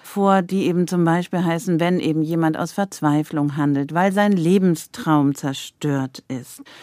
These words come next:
weil die Frau aus einer eigentlich intakten Beziehung ausgebrochen ist, et cetera. Und wenn man eben diese Dinge hat, dann sagt man, nein, das ist nicht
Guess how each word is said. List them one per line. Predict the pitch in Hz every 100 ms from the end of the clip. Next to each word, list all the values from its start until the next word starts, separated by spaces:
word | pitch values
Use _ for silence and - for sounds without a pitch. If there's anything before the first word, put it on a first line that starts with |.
| -
weil | 185
die | 190
Frau | 180 196 190 196
aus | 180 190 -
einer | 180 185 185
eigentlich | - 190 190
intakten | 202 185 202 285 285
Beziehung | 196 170 226 226 202
ausgebrochen | - 160 160 - - - - - - 165 160 160 175 131
ist, | 139
et | 139 151
cetera. | 185 180 160 139
Und | - 165
wenn | 190
man | 202 190
eben | 165 180 175 - -
diese | 214 254 254
Dinge | 190 202 196 180
hat, | 214 294
dann | 202 208
sagt | 190 185
man, | 190 165
nein, | 147 156
das | 156
ist | 156 -
nicht | 156 160 - -